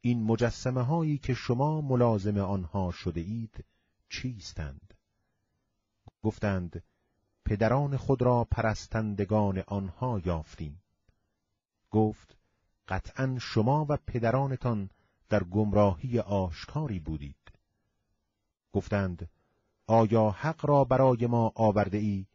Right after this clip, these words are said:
یا تو از شوخی کنندگانی؟» گفت: «نه، بلکه پروردگارتان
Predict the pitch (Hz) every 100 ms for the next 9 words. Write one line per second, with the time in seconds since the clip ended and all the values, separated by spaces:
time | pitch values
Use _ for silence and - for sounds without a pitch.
0 | _ _ _ 87 95 101 90 - 127 143
1 | 143 117 101 90 - - 98 90 - 92
2 | - 92 90 82 82 117 147 117 78 _
3 | _ _ _ _ _ _ _ _ _ _
4 | _ _ _ 104 104 104 - - 92 101
5 | 98 87 107 104 - 113 110 101 110 107
6 | - 131 123 110 110 101